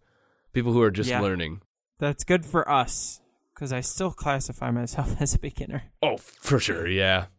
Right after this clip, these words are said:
Speaker 1: It's probably gonna be a while till I don't
Speaker 2: I
Speaker 1: classify
Speaker 2: know.
Speaker 1: myself,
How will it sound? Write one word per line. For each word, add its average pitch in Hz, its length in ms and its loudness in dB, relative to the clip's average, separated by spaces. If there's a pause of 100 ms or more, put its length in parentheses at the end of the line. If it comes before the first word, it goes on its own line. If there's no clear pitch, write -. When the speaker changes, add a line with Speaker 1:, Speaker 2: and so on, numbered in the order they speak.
(960)
Speaker 1:
It's - 220 0
probably 311 340 8
gonna 117 140 4
be 107 100 6
a 101 80 8
while 101 360 8
till 98 160 -2
I 87 180 2 (640)
don't 117 280 2
Speaker 2:
I 120 40 2
Speaker 1:
classify 123 240 4
Speaker 2:
know. 117 60 2
Speaker 1:
myself, 107 280 -2